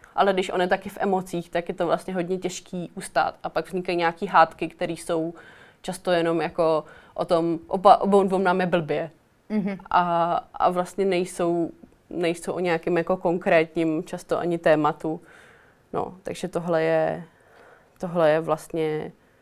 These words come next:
Speaker 2: Je něco,
Speaker 1: vlastně
Speaker 2: co
Speaker 1: těžký.
Speaker 2: Pardon.
Speaker 1: Mhm.
Speaker 2: Eh, je něco, co by ten partner mohl ideálně udělat v momentě, kdy vy jste hodně v těch emocích?
Speaker 1: Jo.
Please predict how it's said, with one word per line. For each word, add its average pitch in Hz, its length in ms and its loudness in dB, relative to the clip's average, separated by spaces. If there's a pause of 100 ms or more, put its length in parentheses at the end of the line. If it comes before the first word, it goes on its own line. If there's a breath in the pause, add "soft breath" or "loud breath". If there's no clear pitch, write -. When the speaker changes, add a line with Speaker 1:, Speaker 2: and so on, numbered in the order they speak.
(500 soft breath)
Speaker 2:
Je 220 160 -2
něco, 220 140 -4
Speaker 1:
vlastně - 260 -12
Speaker 2:
co 240 100 -4
Speaker 1:
těžký. - 320 -18 (400)
Speaker 2:
Pardon. 170 420 -6 (160)
Speaker 1:
Mhm. 196 180 -2
Speaker 2:
Eh, 196 60 2
je 208 180 -2
něco, 220 280 -4
co 226 560 0
by 233 60 -4
ten 226 200 -4
partner 214 360 -4
mohl 220 240 -2
ideálně 196 520 -4
udělat 185 540 -2 (460)
v - 40 -10
momentě, 196 320 -4
kdy 190 140 -4
vy 170 100 -4
jste 196 220 -2
hodně 180 440 -4
v - 80 -16
těch 226 200 -6
emocích? 214 600 -8
Speaker 1:
Jo. - 80 -10